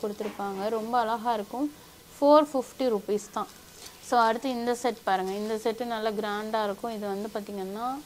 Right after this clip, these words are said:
இயரிங்ஸ் நல்லா கிராண்டா கொடுத்திருப்பாங்க. ஐநூத்தி ஐம்பது ரூபாய். So, உங்களுக்கு ஃபுல்லா இருக்கும். இது ஃபுல்லுமே நம்ம பார்க்குற எல்லாமே ஹாரம் கலெக்ஷன் தான். அது மட்டும் இல்லாம இந்த செட் பாருங்க. இது நல்ல பெரிய சைஸ்ல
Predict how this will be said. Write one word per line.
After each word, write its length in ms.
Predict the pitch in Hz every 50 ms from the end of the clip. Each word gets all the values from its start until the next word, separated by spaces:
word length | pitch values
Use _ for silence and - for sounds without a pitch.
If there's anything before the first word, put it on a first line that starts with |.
| - -
இயரிங்ஸ் 520 | 214 208 214 226 226 233 240 240 - -
நல்லா 380 | 220 208 196 196 202 220 240 240
கிராண்டா 420 | 214 220 208 208 202 196 208 214 208
கொடுத்திருப்பாங்க. 520 | 226 208 202 - 214 202 - 202 196 202 220 220 208 202
ஐநூத்தி 460 | 202 220 233 233 233 226 214 - -
ஐம்பது 400 | 240 226 214 208 208 208 202 208
ரூபாய். 320 | 208 196 185 202 220 294 302 - - - - - - - - - - - -
So, 180 | - - 269 247
உங்களுக்கு 320 | 233 226 226 226 240 233 -
ஃபுல்லா 440 | - 277 269 277 277 285 302 302 285
இருக்கும். 300 | 262 240 - - 214 214
இது 160 | 214 226 214 -
ஃபுல்லுமே 380 | - 269 269 277 285 269 277 285
நம்ம 260 | 285 277 254 240 226 220
பார்க்குற 280 | 226 226 226 226 - 240
எல்லாமே 380 | 233 226 220 214 220 233 262
ஹாரம் 400 | 254 226 226 214 208 220 220 220 -
கலெக்ஷன் 420 | 220 202 202 202 - - 208 196
தான். 160 | 202 226 269 - - - - - - - - -
அது 200 | 214 226 233 240
மட்டும் 300 | 247 254 254 247 302 285
இல்லாம 380 | 262 247 240 226 226 247 254
இந்த 280 | 247 226 220 220 226 226
செட் 320 | 220 - 240 220 220 -
பாருங்க. 320 | - 208 190 190 190 190 196
இது 100 | 196 190
நல்ல 420 | 196 190 190 196 208 226 240 254
பெரிய 420 | 240 - - 202 208 214 226 240 240 226
சைஸ்ல 360 | - 208 196 196 - 226 233